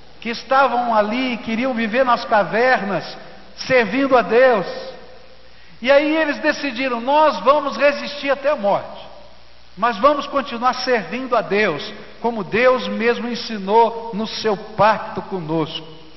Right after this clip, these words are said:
E aí, ao invés de diminuir o número, começou a aumentar, e as montanhas começaram a ser sede dessas famílias.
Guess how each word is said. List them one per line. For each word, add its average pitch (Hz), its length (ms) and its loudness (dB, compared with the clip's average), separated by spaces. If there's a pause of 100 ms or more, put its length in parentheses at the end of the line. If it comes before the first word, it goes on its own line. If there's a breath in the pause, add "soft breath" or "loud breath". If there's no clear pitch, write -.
(300 loud breath)
E 262 80 0
aí, 302 420 2
ao 294 200 2
invés 269 280 0
de 262 120 -4
diminuir 269 560 -2
o 277 100 0
número, 269 460 2
começou 277 420 -2
a - 40 6
aumentar, 285 1040 2
e 247 80 2
as 285 100 2
montanhas 294 520 4
começaram 285 500 4
a 269 60 4
ser 269 220 -2
sede 285 500 4
dessas 277 360 2
famílias. 269 680 2